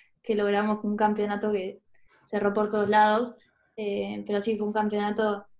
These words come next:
un viaje que particularmente yo lo había empezado como, "Uy,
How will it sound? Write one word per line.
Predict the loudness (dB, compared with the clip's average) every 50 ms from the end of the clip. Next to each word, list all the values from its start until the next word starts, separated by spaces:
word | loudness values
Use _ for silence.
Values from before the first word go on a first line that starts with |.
| _ -8
un | -2 0 2
viaje | 4 4 4 4 2 2 0 0
que | 0 -2 -4 -4 -4 -8 -10 -12 -12 -10
particularmente | -8 -4 0 0 0 2 0 0 0 0 0
yo | 0 2 2
lo | 2 2
había | 2 2 2
empezado | 0 0 -2 -2 -2 0 0 0
como, | -2 -2 -4 -4 -6 -6 -4
"Uy, | -2 0 0 -2